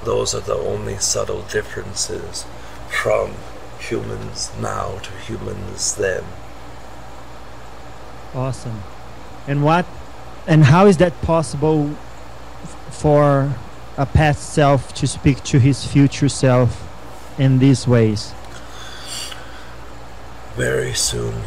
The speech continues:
Speaker 1: humans will tap into the har-, hardest part of consciousness to tap into for a race who has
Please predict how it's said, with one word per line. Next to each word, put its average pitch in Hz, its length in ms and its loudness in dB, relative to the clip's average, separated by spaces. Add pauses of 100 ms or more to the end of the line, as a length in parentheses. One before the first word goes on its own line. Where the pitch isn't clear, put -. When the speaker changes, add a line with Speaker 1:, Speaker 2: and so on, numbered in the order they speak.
(100)
Speaker 1:
humans 55 520 -4
will - 140 -6
tap - 460 -6
into - 440 -4
the - 600 -6
har-, - 680 -4 (400)
hardest 104 840 -4
part 95 300 -2
of 90 180 -10
consciousness - 1160 -4
to - 120 -6
tap - 420 -4
into 87 640 -4 (460)
for 104 180 0
a 98 120 0
race 98 360 -2
who - 120 -6
has - 320 -6